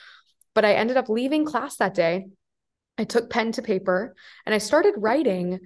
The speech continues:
almost like a manifesto, like, why our generation needs to open our echo chamber. Um, and collectively, if we can break open our echo chambers, then we can at least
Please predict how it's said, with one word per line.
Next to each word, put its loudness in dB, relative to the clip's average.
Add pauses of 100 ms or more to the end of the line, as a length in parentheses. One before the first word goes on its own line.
(600)
almost -2
like 0
a 0
manifesto, 0
like, 0
why 0 (120)
our 2
generation 0 (320)
needs -2
to 2
open 0
our 0
echo -2
chamber. -2 (500)
Um, 0 (800)
and 0
collectively, 2
if 0
we -2
can -2
break 2
open 0
our 2
echo 4
chambers, 2
then -2
we -2
can -4
at -6
least -6